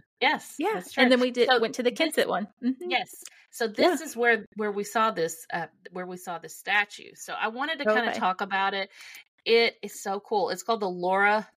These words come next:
Speaker 1: Lee Henderson statue, and it's, it's her grave, okay? But it's the tallest statue in that cemetery, and you can see it from the street, and it just looks so eerie. But it's part of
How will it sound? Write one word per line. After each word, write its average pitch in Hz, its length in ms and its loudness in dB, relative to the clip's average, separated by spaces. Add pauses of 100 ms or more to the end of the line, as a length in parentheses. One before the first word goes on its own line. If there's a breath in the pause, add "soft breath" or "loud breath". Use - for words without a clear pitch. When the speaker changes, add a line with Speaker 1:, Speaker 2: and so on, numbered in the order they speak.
(100)
Speaker 1:
Lee 180 300 -8 (120)
Henderson 196 600 -8
statue, 190 840 -2
and 170 260 -4
it's, - 520 -6
it's 185 180 -10
her 226 160 -2
grave, 170 720 0
okay? 160 340 -4
But 170 140 -2
it's 175 280 -6
the 170 180 2 (200)
tallest 240 460 0
statue 185 720 -2 (460 loud breath)
in 208 240 0
that 185 220 2
cemetery, 147 840 -8 (360 loud breath)
and 175 380 2
you 190 80 -4
can 180 140 -6
see 202 320 -4
it - 120 -2
from 240 200 2
the 240 80 -4
street, 160 520 -2
and 185 120 -2
it 185 100 -4
just 180 220 -8
looks - 240 -8
so 190 340 2
eerie. 170 560 -4 (320 soft breath)
But 180 360 2 (240)
it's 196 180 -8
part 214 300 -2
of 175 200 -2